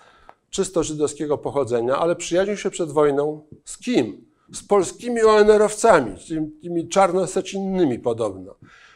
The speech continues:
On siedzi na Pawiaku. Śledztwo przeciwko niemu się kończy. Przemyca gryps na zewnątrz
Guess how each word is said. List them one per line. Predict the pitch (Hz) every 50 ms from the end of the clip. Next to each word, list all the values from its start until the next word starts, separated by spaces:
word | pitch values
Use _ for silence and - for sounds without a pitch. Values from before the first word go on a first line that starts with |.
| _ _
On | 190 202 202
siedzi | - 220 208 185 185 185
na | 185 170
Pawiaku. | 185 175 160 151 156 147 120 104 - - - _ _ _ _ _ _ _ _ _ - -
Śledztwo | - - - 196 190 - - - 180 -
przeciwko | - 170 151 - 147 - 165
niemu | 160 156 147 143 143
się | 135 - 143 127
kończy. | - 131 120 110 101 - - - 101 - _ _ _ _ _ _ _ _ _ _ _
Przemyca | - - 175 175 190 185 - 196 175
gryps | 143 139 180 185 139 - - - - - -
na | 143 147 139
zewnątrz | 131 147 131 101 104 120 139 151 151 - - _